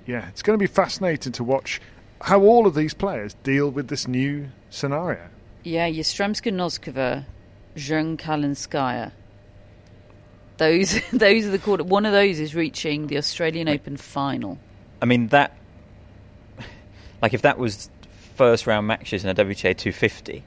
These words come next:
Speaker 2: Yeah.
Speaker 3: you'd be like, "Oh,
Speaker 2: Yeah, okay, cool."
Speaker 3: decent
Speaker 2: Those are
Speaker 3: draw.
Speaker 2: Yeah.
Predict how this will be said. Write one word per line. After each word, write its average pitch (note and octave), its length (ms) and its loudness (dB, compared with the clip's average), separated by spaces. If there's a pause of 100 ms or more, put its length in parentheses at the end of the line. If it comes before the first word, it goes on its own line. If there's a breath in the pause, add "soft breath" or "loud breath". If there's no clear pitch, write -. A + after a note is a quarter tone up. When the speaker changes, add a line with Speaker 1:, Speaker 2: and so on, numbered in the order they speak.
(240)
Speaker 2:
Yeah. D3+ 200 2 (880)
Speaker 3:
you'd G#2 140 -2
be G2 100 2
like, F2 200 2
"Oh, F4+ 140 -2 (300)
Speaker 2:
Yeah, C#4 200 -2 (220)
okay, A#3+ 320 -6
cool." D#3+ 260 -4
Speaker 3:
decent A3+ 300 0
Speaker 2:
Those G3+ 80 -6
are - 40 -6
Speaker 3:
draw. C#3+ 220 2
Speaker 2:
Yeah. F#4 180 -2